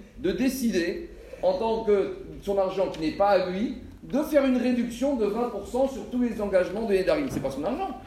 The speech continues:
De quel droit il prend le droit de donner une réduction de vingt pour cent sur les recettes de la synagogue qu'il doit encaisser ? Lui, il est chargé d'encaisser et de faire payer les factures,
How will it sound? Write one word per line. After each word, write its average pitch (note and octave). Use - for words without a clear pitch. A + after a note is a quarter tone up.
De A#3+
quel E4+
droit D4
il G#3+
prend B3+
le A#3
droit G3+
de A#3
donner A#3
une G#3+
réduction G#3+
de A3+
vingt G#3
pour F#3
cent A#3+
sur A3
les G3
recettes F#3+
de G3+
la F3+
synagogue A3+
qu'il F#3+
doit F3+
encaisser ? D#3
Lui, B3
il A3+
est G#3
chargé F#3+
d'encaisser E3
et G#3+
de F#3
faire F#3
payer D#3+
les D3+
factures, D4+